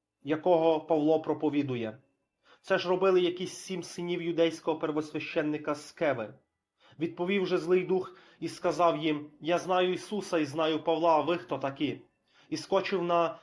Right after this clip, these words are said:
них чоловік, що в ньому злий дух був, і, перемігши обох, подужав їх так, що втекли вони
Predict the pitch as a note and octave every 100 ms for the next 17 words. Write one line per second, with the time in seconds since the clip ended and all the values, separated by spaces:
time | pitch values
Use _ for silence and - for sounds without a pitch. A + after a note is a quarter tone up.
0 | - E3+ F#3 F#3 F3+ E3 E3 F3+ F#3 -
1 | - - E3+ F3 F3 E3+ C#3 E3 D3+ F#3+
2 | D#3 E3 D#3+ - _ - E3 F3 E3 E3+
3 | F3+ - E3+ D#3 D#3 F3+ F3+ D#3 D#3+ E3+
4 | D#3+ D#3 D3+ - E3+ E3 - _ - -
5 | D3+ E3+ E3 F#3 F3 F3 E3+ D#3+